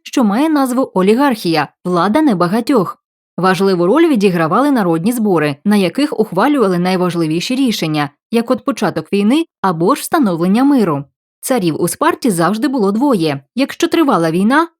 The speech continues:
один із них залишався в місті, а інший йшов на війну. Кожен цар мав особисту охорону, триста кращих спартанців, проте реальну владу вони майже не мали.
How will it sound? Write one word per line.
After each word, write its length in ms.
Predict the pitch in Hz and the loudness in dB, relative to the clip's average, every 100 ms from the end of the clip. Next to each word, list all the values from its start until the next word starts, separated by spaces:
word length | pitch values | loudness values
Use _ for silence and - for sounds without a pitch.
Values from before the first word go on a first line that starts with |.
| _ | _
один 300 | 196 185 285 | -2 0 0
із 160 | 285 285 | 0 0
них 140 | 339 | 0
залишався 580 | 277 175 160 170 170 247 | 2 0 0 -2 0 0
в 20 | |
місті, 540 | 269 214 160 - 160 - | 2 2 0 -2 -4 -4
а 100 | 190 185 | -4 -2
інший 400 | 214 285 - 339 | 0 0 0 -2
йшов 340 | 240 - 180 | -2 -4 -2
на 100 | 226 | 0
війну. 400 | 202 160 156 151 - _ - | 0 0 -2 -6 -10 _ -4
Кожен 320 | 180 180 214 | -2 0 0
цар 220 | 359 359 | 2 2
мав 280 | 202 233 233 | 2 2 0
особисту 500 | 254 220 170 170 - | 0 0 -2 -2 -2
охорону, 600 | 226 220 311 196 170 151 _ _ | -2 0 0 2 0 -4 _ _
триста 300 | 269 320 349 | -4 -2 -2
кращих 440 | 330 180 170 214 208 | -2 -2 -2 -2 -2
спартанців, 640 | 262 269 254 180 - 147 - _ | -2 -2 -2 -2 -4 -6 -8 _
проте 260 | - 349 339 | -2 0 2
реальну 400 | 330 190 170 170 | 2 2 0 -2
владу 340 | 165 262 330 | 0 2 2
вони 320 | 320 302 190 254 | 2 2 2 2
майже 360 | 180 170 170 | 0 0 0
не 120 | 202 | 0
мали. 400 | 262 254 165 147 | 2 2 0 -2